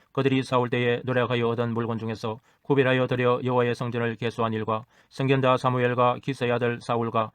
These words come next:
넬의 아들 아브넬과 수레의 아들 요압이 무엇이든지 구별하여 드린 성물은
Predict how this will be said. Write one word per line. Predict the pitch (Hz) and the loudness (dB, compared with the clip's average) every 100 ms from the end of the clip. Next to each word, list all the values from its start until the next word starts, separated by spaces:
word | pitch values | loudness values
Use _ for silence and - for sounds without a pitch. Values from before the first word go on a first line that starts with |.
| _ _ | _ _
넬의 | 123 139 135 | 0 4 4
아들 | 127 127 127 | 4 4 2
아브넬과 | 123 123 123 120 120 120 - | 0 0 0 0 0 0 -2
수레의 | - 131 127 127 | -2 0 0 0
아들 | 127 123 123 | 0 -2 -2
요압이 | 123 120 120 117 _ _ | -2 -2 -4 -10 _ _
무엇이든지 | - 143 139 127 127 127 | 0 2 2 0 0 -2
구별하여 | - 127 123 123 | -2 0 0 0
드린 | 123 123 | 0 -4
성물은 | 117 123 117 113 | -4 -2 -2 -2